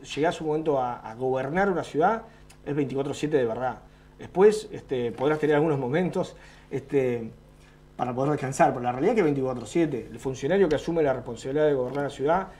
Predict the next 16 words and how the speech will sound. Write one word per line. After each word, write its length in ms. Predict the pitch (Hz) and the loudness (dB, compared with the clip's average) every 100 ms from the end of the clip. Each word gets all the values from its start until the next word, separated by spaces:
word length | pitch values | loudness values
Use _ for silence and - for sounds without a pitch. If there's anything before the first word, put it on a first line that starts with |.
| - | -16
este, 460 | - 123 127 123 113 | -12 -6 -2 -2 -4
los 120 | 117 110 | -8 0
problemas 220 | 147 165 | 2 2
de 40 | |
los 20 | 135 | 0
vecinos 260 | 160 170 | 0 -2
no 100 | 135 | -2
se 140 | 120 123 | -4 -6
detienen 340 | 131 127 123 | -4 -4 -2
nunca. 400 | 160 131 117 110 - - - - - | -2 -4 -8 -14 -18 -20 -20 -20 -12
Eh, 180 | 127 127 | -10 -2
es 200 | 175 170 | -2 0
un 120 | 165 | 0
desafío 440 | 151 131 123 - 151 | 0 -2 -4 4 6
enorme 480 | 170 180 180 214 226 - - - - - | 6 6 4 0 -4 -16 -20 -20 -20 -14
y, 360 | - 151 143 | -2 2 2